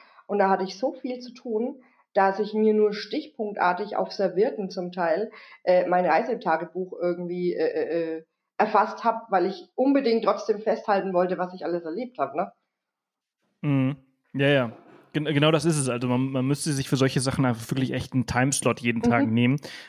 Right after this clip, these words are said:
Speaker 2: wo man sagt, okay, ich, äh, schreibe jetzt zehn, fünfzehn Minuten, äh, Tagebuch,
Speaker 1: Mhm.
Speaker 2: aber, äh, man möchte halt irgendwie auch was erleben
Speaker 1: Mhm.
Speaker 2: und dann vergisst man das. Ähm, wie war das halt, äh, sonst noch so in Australien? Also Outback,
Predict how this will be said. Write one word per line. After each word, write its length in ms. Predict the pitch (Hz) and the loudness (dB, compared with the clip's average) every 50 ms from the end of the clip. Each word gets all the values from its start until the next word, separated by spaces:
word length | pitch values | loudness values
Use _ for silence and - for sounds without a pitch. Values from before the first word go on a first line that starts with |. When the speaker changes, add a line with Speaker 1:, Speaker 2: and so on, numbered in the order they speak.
| - - | -12 -4
Speaker 2:
wo 60 | 123 | 0
man 140 | 123 127 123 | 2 2 2
sagt, 200 | 117 135 127 120 | 2 2 0 0
okay, 220 | 123 - 131 135 | -2 0 0 0
ich, 200 | 135 131 123 - 139 | 0 0 -4 -4 -2
äh, 200 | 135 127 127 123 | -2 0 -2 -2
schreibe 340 | 127 127 127 131 131 127 131 | 0 2 2 2 4 4 2
jetzt 180 | 127 - - | 2 2 2
zehn, 180 | - 143 135 127 | 2 2 2 2
fünfzehn 340 | - 139 135 123 - 143 131 | 0 -2 -2 -2 0 0 2
Minuten, 440 | 127 127 127 131 - 131 131 127 131 - - - - - - | 2 2 0 -2 -2 -2 -4 -4 -4 -8 -20 -20 -16 -6 0
äh, 180 | 131 131 127 | 2 2 2
Tagebuch, 500 | 123 - 139 139 131 127 120 113 120 113 | 2 4 4 4 4 2 0 0 -2 -2
Speaker 1:
Mhm. 60 | 214 120 | -2 0
Speaker 2:
aber, 400 | 113 117 113 113 117 123 - - | 0 0 0 0 -2 -4 -4 -2
äh, 160 | 139 127 123 | 0 2 2
man 120 | 123 123 | 4 4
möchte 220 | 131 139 131 - 147 | 4 2 2 2 2
halt 120 | 135 135 | 2 2
irgendwie 260 | 139 139 135 127 131 | 2 0 2 2 0
auch 120 | 131 - 123 | 0 0 -2
was 60 | 113 | -2
erleben 380 | 120 117 117 123 127 131 - | 0 0 2 2 2 4 4
Speaker 1:
Mhm. 60 | - - | 2 2
Speaker 2:
und 60 | 139 | 0
dann 100 | 139 135 | -2 -4
vergisst 340 | - - 139 131 127 - - | -4 -4 -2 -2 -4 -6 -6
man 140 | 123 113 107 | -10 -10 -10
das. 260 | 107 104 101 - _ _ _ _ - - - - - - _ _ _ _ | -10 -12 -14 -14 _ _ _ _ -20 -20 -20 -20 -20 -20 _ _ _ _
Ähm, 420 | - 156 139 135 135 139 143 143 - | -4 0 2 2 4 2 0 0 -4
wie 220 | - 147 143 165 175 | -6 -2 0 2 2
war 80 | 214 | 2
das 180 | 208 202 185 - | 2 2 0 2
halt, 240 | 185 180 175 165 170 | 2 2 2 2 4
äh, 100 | 170 160 | 2 2
sonst 300 | 143 156 175 202 202 - | 4 4 2 0 2 0
noch 120 | 175 151 | 0 0
so 100 | - - | 2 0
in 80 | 131 127 | 0 0
Australien? 500 | 120 120 - - 120 113 113 117 123 123 | 0 -2 -4 -4 -2 -2 0 0 0 -2
Also 220 | 120 120 127 - | 0 0 0 0
Outback, 580 | - 139 160 185 - - 202 220 214 - - | 2 2 2 2 4 2 0 0 0 -6 -18